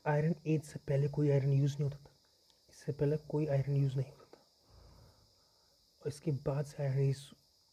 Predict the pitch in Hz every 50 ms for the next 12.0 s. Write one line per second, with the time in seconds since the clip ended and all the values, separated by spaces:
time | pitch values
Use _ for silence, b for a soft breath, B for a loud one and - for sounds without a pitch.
0 | - - - - - - - 135 135 135 143 139 143 156 - - 143 139 143 160
1 | - - 147 139 131 - 139 135 139 139 - - - 147 143 147 147 139 131 139
2 | 135 - - - 156 156 - _ _ _ - 117 110 117 120 - - - 139 -
3 | - - 151 135 127 131 127 127 131 127 131 135 127 - _ B B B B B
4 | B B - - 151 151 151 - - _ _ _ - 143 143 143 147 143 139 139
5 | - 139 - - 139 135 139 139 139 139 - - - - - 160 156 156 156 156
6 | 165 - - - - 127 - - - - 139 135 139 131 135 - - - 139 123
7 | 131 127 123 135 127 - - - - - - - - - _ _ _ B B B
8 | B B B B B B B B B B B B B - - 143 151 147 - -
9 | - _ - - - 135 - - - - - - 139 131 - - - - 139 131
10 | - - 131 127 143 147 143 - 143 135 131 - - - - - - - 139 139
11 | 135 - - 143 135 - - - - 139 120 131 131 127 123 117 - - -